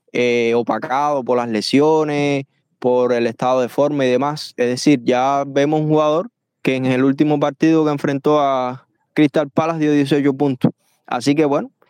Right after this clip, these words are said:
si quiere arriesgar a <laughs> las troladas de Pep, por de-, por decirlo de alguna forma, bueno, apueste por K D B, si lo tiene en su plantilla, eh, no creo que, que, o creo que es,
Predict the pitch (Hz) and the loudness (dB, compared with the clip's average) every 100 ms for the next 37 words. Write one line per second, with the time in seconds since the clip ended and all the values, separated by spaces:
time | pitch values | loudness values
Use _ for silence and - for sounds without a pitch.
0 | _ - - 135 131 131 123 139 139 147 | _ -6 2 6 6 4 2 2 2 0
1 | 151 143 147 147 139 123 - _ _ _ | 0 0 0 -2 -2 -4 -6 _ _ _
2 | - 117 110 107 117 - - 147 135 139 | -4 -2 -2 -4 -2 -2 0 0 0 -2
3 | 135 131 135 151 147 143 135 156 160 143 | 0 0 2 0 0 -2 -2 -2 -2 -4
4 | 127 120 - 127 123 117 143 147 143 139 | -2 -4 -4 -6 -6 -2 2 4 2 0
5 | 147 135 156 180 180 143 175 - _ _ | -2 0 0 0 0 0 -2 -8 _ _
6 | - 120 127 139 - 143 135 127 127 123 | -6 -4 0 -2 0 0 2 0 0 -2
7 | 143 143 143 143 190 - 135 123 135 139 | -2 0 0 0 0 0 0 2 0 0
8 | 139 139 143 131 160 202 165 127 - _ | 0 0 0 0 0 2 0 -2 -6 _
9 | _ _ 117 120 117 113 110 - - 135 | _ _ -2 0 0 0 -2 -4 -4 -2
10 | 139 139 143 143 139 127 - _ _ - | 0 0 2 2 2 0 -4 _ _ -4
11 | 135 127 117 101 - - 123 123 131 127 | 0 0 -2 -6 -20 -8 -6 -2 -2 -2
12 | - 160 160 131 135 127 | -2 0 2 0 -4 -6